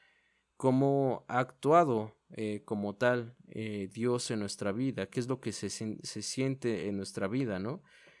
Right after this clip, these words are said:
En, en la parte católica, eh,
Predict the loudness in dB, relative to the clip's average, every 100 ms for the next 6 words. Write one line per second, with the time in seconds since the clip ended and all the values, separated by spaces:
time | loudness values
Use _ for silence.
0 | _ _ -4 -2 0 0 0 0 2 6
1 | 6 6 2 4 4 2 -2 0 0 2
2 | 2 2 0 2 2 0 -8 -6 -4 -4
3 | -6